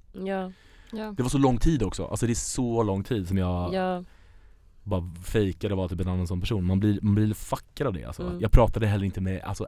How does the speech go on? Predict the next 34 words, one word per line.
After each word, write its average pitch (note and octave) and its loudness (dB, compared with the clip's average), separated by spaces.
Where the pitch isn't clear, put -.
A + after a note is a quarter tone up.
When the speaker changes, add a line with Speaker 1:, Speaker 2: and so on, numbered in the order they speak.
Speaker 3:
en G2 -6
enda F2 -4
person G2+ -4
från G2 -4
kanske F#2 -4
tretton F#2+ -8
till G2 -4
arton, G2 -4
alltså G#2 -2
nästan F#2 -6
hela G2+ -4
mina F#2 -4
tonår G#2 -4
typ. - -10
Speaker 1:
Mm. E3+ -6
Speaker 3:
Och G#2 -6
det F#2+ 2
tror G2 0
jag F2+ 0
inte F2+ -6
är F2+ -2
så F#2 -2
<laughs> - 6
hälsosamt. G#2+ 0
Speaker 1:
<laughs> - -2
Nej, F#3+ -4
det G3 0
låter G#3 2
inte G3+ -6
som G3 -8
det F#3+ -4
mest F#3+ -8
hälsosamma. D#3+ -2
Speaker 3:
Nej, G2 -2